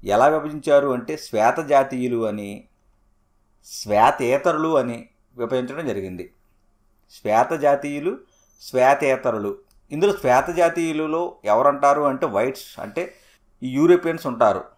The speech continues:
ఎవరైతే ఐరోపా వాసులు ఉన్నారో వారుంటారు.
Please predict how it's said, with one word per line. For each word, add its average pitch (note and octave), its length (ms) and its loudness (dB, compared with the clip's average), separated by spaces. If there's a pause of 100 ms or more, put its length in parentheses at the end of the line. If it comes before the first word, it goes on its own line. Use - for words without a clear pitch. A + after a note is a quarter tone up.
(200)
ఎవరైతే C3+ 680 -2 (840)
ఐరోపా D#3 380 4
వాసులు D3 280 6
ఉన్నారో A#2+ 440 2 (420)
వారుంటారు. A#2 720 4